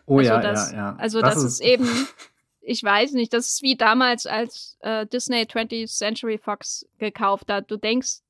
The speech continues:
Speaker 2: es, man, man wächst irgendwie auf und sieht diese Dinge, Fox, Warner und so, als Sachen, die, die immer so sein werden, weil man die in jedem Vorspann für jeden Film zum Beispiel sieht. Und dann merkt man einfach, wie diese,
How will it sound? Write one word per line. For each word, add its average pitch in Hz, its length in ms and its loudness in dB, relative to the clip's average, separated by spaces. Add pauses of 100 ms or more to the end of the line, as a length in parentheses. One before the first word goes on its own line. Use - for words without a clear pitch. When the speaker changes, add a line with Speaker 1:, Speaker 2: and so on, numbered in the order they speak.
(180)
Speaker 2:
es, - 200 -4
man, 233 300 0
man 226 240 2
wächst - 320 2
irgendwie 269 340 0
auf 277 260 2
und 247 140 0
sieht 262 220 -4
diese 247 240 -4
Dinge, 269 480 0 (760)
Fox, - 500 -2
Warner 240 440 4
und 220 180 -4
so, 233 380 -2 (160)
als 214 520 -2
Sachen, 247 320 0
die, 233 200 -2 (380)
die 233 100 -4
immer 294 240 6
so 269 120 2
sein 262 440 4
werden, 214 260 2
weil 214 100 -2
man 226 120 0
die 233 100 -4
in 233 100 -2
jedem 277 220 2
Vorspann 240 580 0
für 233 80 -2
jeden 247 240 0
Film 254 240 0
zum 247 160 -6
Beispiel 240 440 0
sieht. 226 280 -8 (520)
Und 240 140 6
dann 240 160 6
merkt 254 240 4
man 285 120 4
einfach, 254 360 0
wie 240 160 -6
diese, 233 580 -2